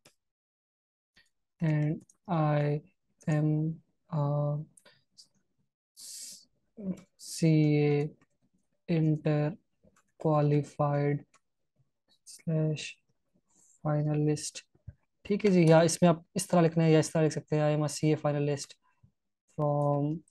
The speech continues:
institute", क्योंकि आपको तो शायद ना कोई जानता हो, तो आप इसमें "Institute of Chartered Accountants of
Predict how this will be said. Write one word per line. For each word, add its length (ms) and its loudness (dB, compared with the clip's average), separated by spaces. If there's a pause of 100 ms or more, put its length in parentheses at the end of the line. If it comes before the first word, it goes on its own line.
(640)
institute", 1160 2
क्योंकि 520 2
आपको 340 2
तो 160 4
शायद 200 0
ना 200 2
कोई 120 4
जानता 260 0
हो, 60 2
तो 80 -2
आप 140 -2
इसमें 280 -4
"Institute 720 0
of 240 -2 (1000)
Chartered 1000 -2 (960)
Accountants 1300 -4 (260)
of 480 -4